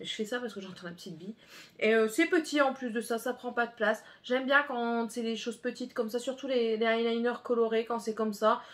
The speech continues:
Étant donné qu'on n'en met pas spécialement tous les jours, c'est pas comme le noir, ça fait bien l'affaire. Oui, ça je recommande, je garde. Euh, bon, il va aller dans mes tiroirs, mais, euh, je recommande. Ensuite, en eyeliner toujours, euh, mon dernier que je suis en train de finir, il est où,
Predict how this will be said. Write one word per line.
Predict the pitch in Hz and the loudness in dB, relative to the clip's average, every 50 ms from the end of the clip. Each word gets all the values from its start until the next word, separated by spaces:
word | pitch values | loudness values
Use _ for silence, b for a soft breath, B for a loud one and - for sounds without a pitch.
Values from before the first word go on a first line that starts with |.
| B B B | B B B
Étant | 226 233 - 262 254 | -2 -2 0 0 0
donné | 240 254 247 262 262 | 2 2 2 2 0
qu'on | 262 254 247 | -2 -2 -2
n'en | 233 226 220 | 0 2 2
met | 220 214 | 2 2
pas | 208 240 226 | 0 -2 -4
spécialement | 208 - 233 - 247 220 220 220 214 | -4 -6 -6 -2 -2 0 0 0 -2
tous | 214 - 240 226 | -4 -4 -4 -2
les | 226 220 | -2 -2
jours, | 202 190 233 254 | 0 -2 -4 -4
c'est | - - 233 | -4 -4 -4
pas | 214 220 214 | -2 -2 -2
comme | 214 226 214 208 208 | 0 0 0 0 0
le | 202 | 0
noir, | 196 190 196 220 247 - b b b b b b | 0 0 0 0 -2 -4 b b b b b b
ça | - - 220 | -8 -8 -6
fait | 202 220 202 | -4 -4 -4
bien | 196 208 202 | -4 -2 -4
l'affaire. | 185 180 180 - 180 196 208 - _ - | -4 -4 -4 -4 -6 -6 -6 -10 _ -12
Oui, | 185 185 196 - - - - | -10 -8 -8 -8 -10 -12 -14
ça | - 214 214 208 | -10 -6 -6 -6
je | 208 202 | -4 -4
recommande, | 190 190 190 190 - 202 180 170 170 196 202 | -6 -6 -6 -6 -6 -6 -4 -4 -4 -4 -4
je | 208 196 | -4 -6
garde. | 170 180 175 190 202 202 - B B B B B B B - | -4 -4 -6 -6 -8 -10 -16 B B B B B B B -8
Euh, | 180 175 170 165 | -8 -6 -6 -6
bon, | 156 143 - - | -8 -10 -12 -10
il | - 151 | -6 -4
va | 147 | -2
aller | 151 156 | 0 0
dans | 165 | 0
mes | 160 165 | -2 -4
tiroirs, | 165 180 247 269 247 196 156 | -6 -6 -4 -4 -4 -4 -4
mais, | 156 156 151 151 | -6 -6 -6 -8
euh, | 147 - - | -10 -12 -12
je | 160 170 | -10 -8
recommande. | 175 175 220 214 180 139 - _ _ - - - - - _ _ _ _ _ _ _ _ _ _ _ _ _ - B B B B B B B B B B B B | -8 -6 -6 -6 -8 -8 -10 _ _ -6 -6 -6 -6 -10 _ _ _ _ _ _ _ _ _ _ _ _ _ -20 B B B B B B B B B B B B
Ensuite, | 302 339 370 359 - - - 294 254 208 - - - - | 8 8 8 8 6 2 0 0 0 0 -6 -10 0 4
en | - 285 302 311 - - 262 262 | 6 6 8 8 6 4 4 6
eyeliner | 277 302 311 311 285 269 269 262 262 269 277 311 320 - - | 6 8 8 8 6 6 4 4 6 6 6 6 4 2 -6
toujours, | - 254 247 226 208 180 180 190 196 202 226 294 381 466 453 453 480 - - | -6 -2 0 0 0 0 -2 -2 -2 2 4 6 6 6 6 4 0 0 0
euh, | 240 226 214 214 214 | 2 2 2 2 2
mon | 208 214 220 247 | 2 0 0 2
dernier | 233 - 247 247 226 240 247 247 247 233 | 2 2 2 2 0 -4 -4 -4 -6 -6
que | 208 - 214 | -2 -2 0
je | 196 196 | 0 0
suis | 202 202 - 220 | -2 -6 -6 -6
en | 233 220 | -6 -6
train | 208 - 233 | -6 -6 -6
de | 220 202 | -6 -6
finir, | - - 220 214 214 214 202 | -4 -4 -4 -2 -2 -2 -2
il | 202 202 196 | -2 0 0
est | 202 202 - - - | -2 -2 -2 -4 -4
où, | 220 | -4